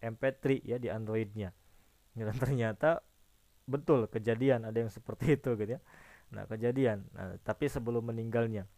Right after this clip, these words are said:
Betul-betul karena anaknya nggak bisa ngaji, ya sudah. Nah, itu disetel M P three murotal. Nah, kan miris, gitu, ya. Nah, miris karena memang orang tuanya yang seperti itu juga. Nah, nah, makanya, nah, ketika diperdengarkan itu langsung, jadi komunikasi langsung, gitu, ya.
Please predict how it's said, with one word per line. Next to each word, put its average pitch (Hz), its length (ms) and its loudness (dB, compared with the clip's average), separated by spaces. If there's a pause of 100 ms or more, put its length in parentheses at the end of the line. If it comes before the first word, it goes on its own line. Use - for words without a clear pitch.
(300)
Betul-betul 135 560 -4
karena 110 240 0
anaknya 113 320 -4
nggak 104 160 -4
bisa 107 160 -6
ngaji, 104 400 -2
ya 104 80 0
sudah. 151 320 2 (540)
Nah, 95 180 -8
itu 190 80 -6
disetel 110 400 -2
M 107 80 -4
P 107 160 -4
three 107 200 -4
murotal. 101 680 -4
Nah, - 160 -10
kan 135 160 -4
miris, 135 320 2
gitu, 107 240 -8
ya. - 20 -10 (640)
Nah, 208 160 -6
miris 190 320 -4
karena 113 240 -2
memang 131 360 0 (420)
orang 110 260 -2
tuanya 117 300 -2
yang 107 60 -6
seperti 110 360 -8
itu 110 140 -6
juga. 104 180 -2 (160)
Nah, 98 160 -10
nah, 98 80 -8
makanya, 120 540 0 (420)
nah, 101 160 -6
ketika 113 320 -2
diperdengarkan 120 640 -2
itu 127 160 -6
langsung, 147 560 -4
jadi 135 160 -4
komunikasi 110 680 -4
langsung, 135 560 -2
gitu, 135 160 -2
ya. - 20 -20